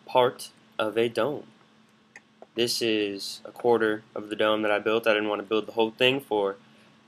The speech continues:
demonstrational purposes, so we can fill in the parts that we need to fill in.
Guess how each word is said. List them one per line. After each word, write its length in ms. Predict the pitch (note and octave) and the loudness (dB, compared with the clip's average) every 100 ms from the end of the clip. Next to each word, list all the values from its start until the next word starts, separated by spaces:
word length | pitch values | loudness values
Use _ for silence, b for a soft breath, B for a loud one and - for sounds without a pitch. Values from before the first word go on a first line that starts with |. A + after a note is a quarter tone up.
| _ - | _ 6
demonstrational 840 | C#3 C3+ - D3+ C#3+ C#3 B2+ A#2 | 6 6 0 4 4 4 2 0
purposes, 560 | C#3+ C3+ - - C#3 D3 | 0 0 -2 -2 -2 -2
so 160 | - | -4
we 120 | A#2 A#2+ | -4 -4
can 200 | A2+ G#2 | -6 -6
fill 320 | - B2 A#2+ | 0 2 2
in 260 | A#2+ A#2+ | 0 0
the 80 | A2+ | -4
parts 400 | - B2 A#2 - | -2 0 0 -2
that 160 | - A2 | -6 -4
we 80 | A#2+ | -4
need 200 | A#2+ A2+ | -4 -6
to 60 | |
fill 300 | - A#2 A#2 | -4 -2 -2
in. 180 | A#2+ | -2